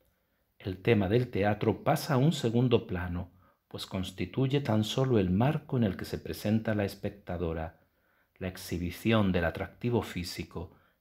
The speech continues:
ya sea paseando en el parque o asistiendo al teatro, forma parte del papel que desempeña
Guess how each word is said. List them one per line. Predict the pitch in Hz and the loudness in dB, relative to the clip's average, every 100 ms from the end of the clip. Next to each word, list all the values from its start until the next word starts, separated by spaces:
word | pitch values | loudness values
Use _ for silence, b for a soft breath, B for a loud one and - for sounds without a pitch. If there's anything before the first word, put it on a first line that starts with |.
| - | -10
ya | 98 107 | -4 -4
sea | - 90 87 - | -2 -2 -2 -4
paseando | 92 - 90 101 117 110 | -10 -6 -2 0 2 4
en | 107 | 4
el | 104 | 0
parque | - 87 87 - 87 | -2 -4 -6 -6 -6
o | 85 | -6
asistiendo | - 82 - 113 107 90 135 | -6 -12 -4 0 2 4 4
al | 151 | 2
teatro, | - 92 95 95 107 107 B B B B _ | 0 0 0 0 -2 -2 B B B B _
forma | - 139 120 95 92 | 0 2 2 0 2
parte | 120 170 - 170 | 2 2 -2 0
del | 117 95 | 0 0
papel | - 90 113 123 123 | -2 -2 0 0 0
que | 104 | -2
desempeña | 95 - 92 92 127 135 135 135 B | -4 -6 -6 2 4 6 4 2 B